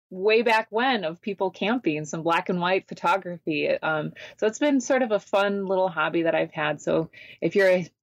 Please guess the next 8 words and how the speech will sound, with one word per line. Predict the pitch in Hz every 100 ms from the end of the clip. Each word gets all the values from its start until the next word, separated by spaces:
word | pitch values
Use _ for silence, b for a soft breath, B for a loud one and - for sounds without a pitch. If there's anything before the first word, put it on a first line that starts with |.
| -
history | 226 220 214 202
nerd | 185 185 170
like | 160 160 -
me, | 160 160 165 165 _
Historical | 185 180 - 160 156 170
Camping | - 156 156 151
on | 143
Instagram. | 160 165 - 147 185